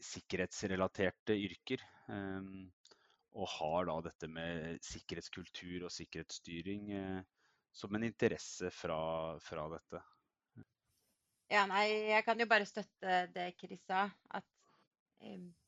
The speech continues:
Speaker 2: når vi beveget oss i bybildet, så så vi hvor lite det skulle til, eh, for å havne i situasjoner som påvirket sikkerheten. Og dette var jo også før vi ble sendt på hjemmekontor. Så det at vi i tillegg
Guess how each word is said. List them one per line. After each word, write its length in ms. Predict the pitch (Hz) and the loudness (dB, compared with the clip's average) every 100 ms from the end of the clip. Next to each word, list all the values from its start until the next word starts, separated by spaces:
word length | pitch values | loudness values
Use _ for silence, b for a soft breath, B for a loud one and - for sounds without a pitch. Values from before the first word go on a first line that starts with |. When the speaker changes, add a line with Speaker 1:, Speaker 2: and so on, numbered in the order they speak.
| _ - | _ -4
Speaker 2:
når 100 | 208 | 0
vi 340 | 202 190 185 - _ _ _ _ _ _ | 2 2 0 -6 _ _ _ _ _ _
beveget 400 | 226 208 190 - | 2 4 4 4
oss 140 | 220 | 4
i 80 | 208 | 4
bybildet, 640 | 202 190 175 175 170 220 226 | 4 2 2 0 6 6 6
så 400 | 220 190 196 185 - | 6 8 8 6 -2
så 320 | - 190 151 | -6 -2 -2
vi 160 | 170 214 | 0 0
hvor 160 | 214 202 | 2 0
lite 420 | 180 - - 170 | 0 -6 -6 -4
det 140 | 170 | -4
skulle 320 | - 170 160 | -6 -6 -6
til, 240 | 165 180 180 _ _ _ _ _ | -2 -2 -2 _ _ _ _ _
eh, 140 | - 185 | 4 4
for 140 | - | 6
å 120 | 208 | 6
havne 120 | 202 175 | 6 4
i 140 | - | -10
situasjoner 480 | - 175 180 175 170 | -4 -4 -2 -6 -2
som 280 | 180 170 170 | -4 -4 -8
påvirket 500 | 180 165 160 - 175 | -4 -4 -4 -8 -10
sikkerheten. 560 | - - - 160 214 214 - _ _ _ _ | -10 -8 -8 -6 -4 -4 -6 _ _ _ _
Og 240 | - 208 185 | 4 4 6
dette 600 | 202 - _ _ 202 196 | 4 4 _ _ 4 4
var 140 | 180 | 4
jo 80 | 170 | 2
også 240 | 175 269 262 | 2 2 0
før 320 | - 170 151 | 2 4 4
vi 120 | 160 | 2
ble 140 | 165 | -4
sendt 280 | 175 165 160 | -6 -6 -8
på 80 | 185 | -6
hjemmekontor. 560 | 175 175 - 156 196 202 185 _ _ _ _ 185 _ _ _ | -6 -6 -12 -8 -2 -4 -4 _ _ _ _ _ _ _ _
Så 260 | - 185 180 - | 2 4 4 0
det 80 | - | 0
at 140 | 170 175 | 0 0
vi 160 | 185 | -4
i 60 | - - | -4 -6
tillegg 400 | 202 180 165 175 | -10 -8 -6 -8